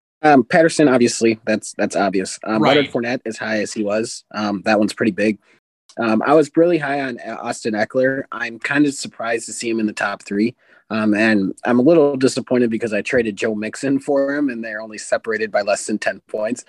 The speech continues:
Speaker 1: And I think I gave up a pick or something like that, too. But, um, anyway,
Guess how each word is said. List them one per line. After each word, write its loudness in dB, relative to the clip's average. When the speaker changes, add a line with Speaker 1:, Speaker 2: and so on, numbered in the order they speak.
Speaker 1:
And -2
I 0
think 2
I 4
gave 2
up -4
a -14
pick -6
or -2
something -4
like -4
that, -2
too. -2
But, -6
um, 4
anyway, 4